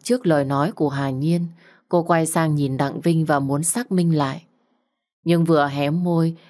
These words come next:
lại thấy Đặng Vinh trở lại bàn, ấn công tắc kéo rèm xếp xuống. Sau đó bắt lấy cánh tay cô kiểm tra một lượt và cuối cùng nhẹ nhàng đưa bàn tay chạm nhẹ vào gò má. Vừa nãy bị Hà Nhiên tát tay.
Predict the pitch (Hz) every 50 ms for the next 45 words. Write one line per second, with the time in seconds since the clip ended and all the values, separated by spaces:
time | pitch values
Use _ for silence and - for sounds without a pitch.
0 | _ - - 160 156 151 156 170 170 208 202 185 165 135 156 156 196 202 202 196
1 | - 190 160 143 135 135 139 135 - 131 170 143 139 139 139 - - - - -
2 | _ - 165 151 156 180 196 - 175 156 151 139 - 196 220 - - - 151 143
3 | 165 196 - 165 147 135 127 - - 202 214 214 - - 151 147 143 160 220 262
4 | - _ _ _ _ _ _ _ _ _ _ - - 175 165 156 143 151 147 143
5 | 165 196 196 - 156 151 151 - - 151 147 156 165 185 180 170 165 165 - 165
6 | 156 160 - 165 147 139 131 - - 214 208 190 165 151 143 - 147 151 147 139
7 | - - - - - _ _ - 160 160 160 160 160 170 214 262 254 - 160 147
8 | 143 147 151 143 - 147 151 151 147 143 143 196 208 185 160 151 143 139 127 131
9 | 160 170 180 170 - 185 165 - - 147 156 147 135 131 147 143 135 143 143 143
10 | 139 135 143 143 139 143 165 247 - _ _ _ _ _ _ _ _ - 160 160
11 | 156 147 139 135 143 156 - 190 190 226 240 - _ _ _ _ - 156 160 156
12 | - - 160 165 156 151 143 127 127 143 160 170 170 165 170 165 - 190 208 214
13 | - _ - 160 156 156 156 156